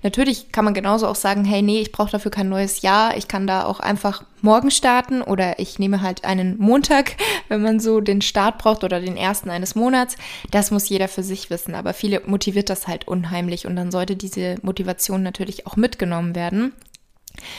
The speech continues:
Ähm, wichtig ist da natürlich immer, dass man sich wirklich die Ziele und Pläne oder Vorsätze wirklich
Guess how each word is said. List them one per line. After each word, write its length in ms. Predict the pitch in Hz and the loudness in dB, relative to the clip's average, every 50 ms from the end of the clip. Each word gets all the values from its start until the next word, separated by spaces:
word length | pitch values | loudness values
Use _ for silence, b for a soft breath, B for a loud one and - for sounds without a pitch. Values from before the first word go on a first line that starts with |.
| B B B B - | B B B B 2
Ähm, 360 | 208 208 214 214 220 220 214 | 4 6 6 6 6 6 6
wichtig 240 | 233 262 - 277 254 | 4 4 2 2 2
ist 160 | 240 220 233 | 0 0 0
da 100 | 214 214 | 0 2
natürlich 440 | 214 220 214 - 220 214 214 214 - | 2 0 0 0 -2 -2 -2 -2 -2
immer, 180 | 214 214 208 208 | 0 0 0 2
dass 240 | 196 202 202 202 | 0 0 0 0
man 360 | 208 202 196 196 190 - - - | 0 0 0 0 -2 -4 -8 -8
sich 240 | - 190 - - - | -8 -10 -8 -8 -8
wirklich 320 | 202 - 220 196 - - | -8 -6 -6 -8 -8 -8
die 140 | - 190 175 | -12 -10 -6
Ziele 460 | - - 208 214 214 208 196 185 - - | -4 -2 0 2 2 2 2 0 0 -4
und 200 | 196 185 185 - | -6 -6 -6 -6
Pläne 440 | - - 202 190 196 196 196 190 - | -4 -2 0 2 2 2 2 0 -2
oder 160 | - 185 185 | -2 -4 -6
Vorsätze 720 | 180 - - 185 185 185 190 185 190 - - 185 185 185 190 B B B B B B B B B _ _ | -4 -4 -2 -2 0 0 -2 -4 -4 -4 -4 -4 -4 -6 -8 B B B B B B B B B _ _
wirklich 440 | 185 196 214 214 208 196 - - | 2 2 2 2 2 -2 -4 -6